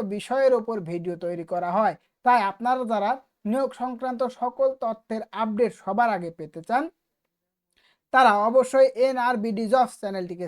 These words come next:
সাবস্ক্রাইব করে পাশে থাকা বেল আইকনটি প্রেস করে দেবেন। এবং যারা এই ভিডিওটি Facebook পেজ থেকে দেখতেছেন, অবশ্যই একটি করে ফলো করে আমার সঙ্গেই থাকবেন। তো ভিউয়ার্স, চলুন আর দেরি না করে মূল ভিডিওটি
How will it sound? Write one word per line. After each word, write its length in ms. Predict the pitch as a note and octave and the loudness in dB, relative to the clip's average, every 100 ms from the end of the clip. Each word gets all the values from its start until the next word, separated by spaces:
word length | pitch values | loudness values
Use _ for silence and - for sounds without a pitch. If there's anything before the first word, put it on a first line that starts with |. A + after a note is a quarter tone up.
| E3+ | -10
সাবস্ক্রাইব 520 | E3+ E3 - A#3+ B3+ B3+ | -12 -12 -4 0 0 0
করে 160 | B3+ B3+ A#3+ | 0 -2 -2
পাশে 220 | F3+ F3+ F3+ | -6 -8 -10
থাকা 200 | F#3 F3+ F3 | -10 -8 -8
বেল 180 | E3+ E3+ E3+ | -8 -8 -8
আইকনটি 460 | E3+ E3+ E3+ E3 E3 | -10 -12 -14 -12 -12
প্রেস 200 | - C#3+ - | -12 -14 -12
করে 160 | F3+ G3+ G#3 | -10 -6 -2
দেবেন। 220 | A#3+ C#4 - _ _ | -2 -2 -6 _ _
এবং 240 | E3 A#3 C#4 F#3+ | -4 0 0 -2
যারা 200 | F#3 A#3+ B3 B3 | -2 -2 0 0
এই 80 | C4+ | -2
ভিডিওটি 320 | B3+ C4+ C4 B3+ - | -4 -6 -6 -8 -8
Facebook 380 | G3 F3+ B3+ B3+ | -8 -6 -8 -6
পেজ 140 | A3+ F#3 | -10 -8
থেকে 160 | F#3+ F#3 F3+ | -12 -10 -10
দেখতেছেন, 440 | F3 - F3 G3 G#3 _ _ - | -12 -14 -12 -12 -12 _ _ -8
অবশ্যই 560 | G3 B3+ B3+ - B3 F3 _ - | 0 2 2 0 -2 -2 _ -10
একটি 160 | G#3+ - G#3 | -10 -8 -6
করে 160 | G#3+ F#3+ - | -6 -6 -8
ফলো 200 | F3 F#3 F3+ | -6 -6 -4
করে 140 | F#3 F3 | -6 -6
আমার 180 | D#3+ C#3+ - | -8 -12 -14
সঙ্গেই 320 | D3 D3+ D#3 D#3+ | -18 -14 -14 -4
থাকবেন। 320 | A3 A#3 A3+ G3 - _ _ | 0 0 0 -4 -10 _ _
তো 40 | B3 | 2
ভিউয়ার্স, 340 | A#3+ B3+ B3 - - | 4 6 6 4 -6
চলুন 260 | G3+ E3 C#3+ D3 | -6 -6 -8 -10
আর 80 | D3 | -10
দেরি 200 | E3+ G3 G#3 | -8 -6 -4
না 60 | G#3 A3 | -6 -4
করে 140 | A#3+ C4 - - | -4 -4 -8 -12
মূল 160 | F3 F#3 F3 | -6 -4 -2
ভিডিওটি 340 | F#3 F#3 F#3 | -2 -4 -6